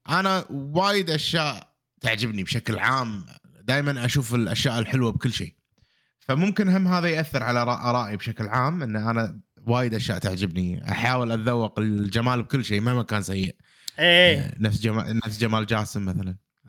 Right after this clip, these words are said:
Speaker 1: عرفت شلون؟ أتى، أتى، إيه، إيه، إنزين.
Speaker 2: إيه.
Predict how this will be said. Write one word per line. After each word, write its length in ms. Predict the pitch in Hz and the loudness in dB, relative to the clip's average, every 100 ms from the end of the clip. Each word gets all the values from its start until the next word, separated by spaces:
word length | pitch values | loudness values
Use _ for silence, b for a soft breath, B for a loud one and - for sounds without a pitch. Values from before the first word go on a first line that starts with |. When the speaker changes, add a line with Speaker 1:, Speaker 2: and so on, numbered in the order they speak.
| 101 | -14
Speaker 1:
عرفت 120 | 101 - | -12 -6
شلون؟ 240 | 95 113 - _ - | -6 -6 -12 _ -10
أتى، 240 | 107 90 | -4 -2
أتى، 220 | 101 - 98 | -2 -4 -6
إيه، 200 | 95 - _ _ _ | -6 -8 _ _ _
إيه، 200 | - - - | -10 -10 -4
إنزين. 220 | 113 110 - | 0 0 -2
Speaker 2:
إيه. 680 | 160 - 156 170 165 156 | -6 -2 2 4 6 4